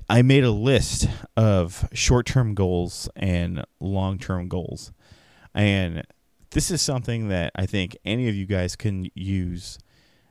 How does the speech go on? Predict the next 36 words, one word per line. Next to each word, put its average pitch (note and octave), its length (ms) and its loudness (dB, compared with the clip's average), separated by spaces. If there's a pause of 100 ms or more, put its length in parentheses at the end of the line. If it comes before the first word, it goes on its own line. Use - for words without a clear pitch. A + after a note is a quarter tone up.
(240)
if F#3 580 0 (180)
you F#2+ 140 -4
have F#2 180 -2
a, E2 120 -6 (260)
a, D#2+ 220 -4
a E2+ 120 -2
rough, F#2 540 -2
um, F2 600 -4 (600)
you B2 100 -2
know, F#2+ 60 4
if F2+ 80 0
you A#2+ 80 6
have F#2 120 4
a F2+ 60 0
rough F#2+ 220 2
competition F2+ 720 -2
or F2 80 -4
maybe G#2 200 2
things G#2+ 200 0
don't F#2+ 140 -2
go F#2+ 100 0
your F#2 160 0
way. F2 400 -2 (800)
Um, E2 460 0 (420)
it G#2 80 2
kinda C3+ 260 2
helps G#2+ 540 4 (300)
to F2 440 2 (160)
either G#2 220 8
refer G2+ 480 0
to - 160 -4
this A#2+ 200 0
list A#2+ 300 0
or C#3 220 -2 (160)
just G#2+ 180 -4
make, G#2+ 240 -2